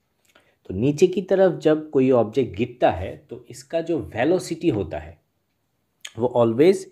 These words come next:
इंक्रीज करता रहता है। ओके, मैं थोड़ा डिटेल्स में समझा रहा हूँ।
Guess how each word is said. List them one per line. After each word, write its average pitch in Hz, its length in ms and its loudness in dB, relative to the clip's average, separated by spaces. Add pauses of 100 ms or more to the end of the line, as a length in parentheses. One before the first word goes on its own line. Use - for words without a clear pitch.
(420)
इंक्रीज 143 520 -2
करता 95 320 -4
रहता 85 300 -10
है। - 180 -20 (100)
ओके, 123 280 -14 (300)
मैं 98 120 -12
थोड़ा 117 120 4
डिटेल्स 139 500 -2
में 123 60 -2
समझा 98 300 -6
रहा 95 120 -2
हूँ। - 220 -6